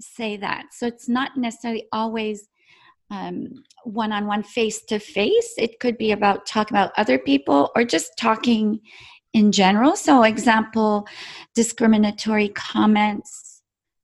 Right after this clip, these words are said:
racist comments. It's not necessarily directed to the person you're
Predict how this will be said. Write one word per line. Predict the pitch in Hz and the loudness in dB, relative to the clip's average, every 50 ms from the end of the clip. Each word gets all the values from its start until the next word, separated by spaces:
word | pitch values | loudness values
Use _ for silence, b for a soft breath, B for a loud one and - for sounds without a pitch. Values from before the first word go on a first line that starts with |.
| _ - | _ -4
racist | 220 233 226 226 - 214 214 - - | -2 -2 -2 -2 -6 -10 -16 -16 -16
comments. | - - 214 208 208 214 214 214 - - - - | -10 -8 -6 -6 -4 -4 -6 -6 -8 -10 -8 -6
It's | 233 233 - - - - | -6 -6 -6 -8 -4 -2
not | 285 339 359 - - | 0 0 0 -2 -4
necessarily | 240 247 247 240 302 - 254 240 233 226 214 - _ _ _ 214 | -4 -4 -4 -4 -6 -6 -4 -2 -2 -2 -2 -6 _ _ _ -10
directed | - 254 226 214 226 220 226 226 - - 226 220 214 214 - _ _ _ _ _ _ _ _ _ _ _ - | -8 -6 -4 -2 -2 -2 -2 -2 -6 -8 -8 -8 -8 -8 -12 _ _ _ _ _ _ _ _ _ _ _ -14
to | - - 226 | -10 -8 -6
the | 202 220 | -6 -6
person | 220 - 226 220 220 - 220 214 208 | -6 -4 -4 -4 -4 -4 -4 -4 -4
you're | 202 196 | -4 -6